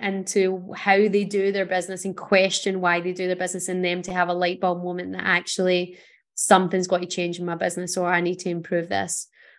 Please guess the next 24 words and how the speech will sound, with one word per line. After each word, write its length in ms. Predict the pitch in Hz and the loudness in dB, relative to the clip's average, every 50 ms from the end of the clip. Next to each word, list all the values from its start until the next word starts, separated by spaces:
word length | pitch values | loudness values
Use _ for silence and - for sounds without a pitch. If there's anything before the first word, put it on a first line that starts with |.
| _ _ _ | _ _ _
Or 600 | - 202 196 190 185 185 185 180 180 180 180 180 - - _ _ _ - - | 6 8 10 10 10 8 8 6 4 4 0 -4 -14 -20 _ _ _ -10 -2
to, 640 | - 214 202 196 185 185 185 185 185 180 180 180 - - | 4 8 8 8 8 6 4 4 4 2 0 0 -4 -4
you 160 | - 214 208 | 4 4 6
know, 300 | 196 190 190 185 185 185 - | 6 6 4 2 0 -2 -4
sit 280 | - - - 220 196 | -4 2 4 4 4
in 140 | 202 208 202 | 4 2 0
a 80 | 196 190 | 0 0
room, 420 | 185 190 190 185 185 185 190 180 | 0 0 -2 -2 -2 -4 -6 -8
just 280 | 185 196 185 - - - | -8 -8 -8 -8 -2 4
the 80 | 202 | 6
other 180 | 185 185 190 185 | 6 8 8 6
week 220 | 180 190 185 - | 4 0 -4 -2
there, 160 | - 196 190 180 | 0 0 0 2
sat 260 | 185 - 196 180 185 | 2 2 2 2 2
in 100 | 190 185 | 0 -2
a 60 | 180 | -2
room 180 | 185 180 175 180 | 0 0 0 -2
in 140 | 175 175 | -2 -6
Paisley 540 | 175 185 185 180 180 175 180 190 185 185 175 | -6 -6 -6 -4 -4 -4 -4 -2 -2 -2 0
at 120 | 185 180 180 | -2 -2 -2
St 160 | - 196 180 | -4 -4 0
Mirren 220 | 185 180 180 185 | 0 0 0 0
Football 400 | 180 - 190 170 - 180 180 175 | 0 -4 -4 -2 0 0 0 0
Club 340 | 175 - 190 180 175 170 175 | 0 2 4 4 4 2 0